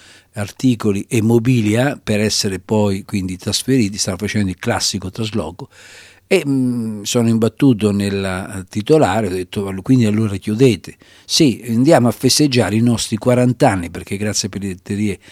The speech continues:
è sorta nel millenovecentottantaquattro, dice, "Andiamo a festeggiare i nostri quaranta anni, eh, di attività a Porto Recanati."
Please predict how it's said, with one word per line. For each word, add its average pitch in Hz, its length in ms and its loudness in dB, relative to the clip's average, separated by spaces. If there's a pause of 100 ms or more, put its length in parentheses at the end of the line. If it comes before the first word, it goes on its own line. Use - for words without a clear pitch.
(160)
è 101 120 -8
sorta 120 400 2
nel 101 140 -2
millenovecentottantaquattro, 101 1600 -2
dice, 92 240 -10
"Andiamo 120 260 2
a 101 40 -2
festeggiare 107 500 -4
i 98 40 -4
nostri 101 300 -8
quaranta 107 560 -4
anni, 92 300 -6 (600)
eh, 95 520 -6
di 110 160 2
attività 123 520 -2
a - 120 -6
Porto - 400 -6
Recanati." 90 580 -10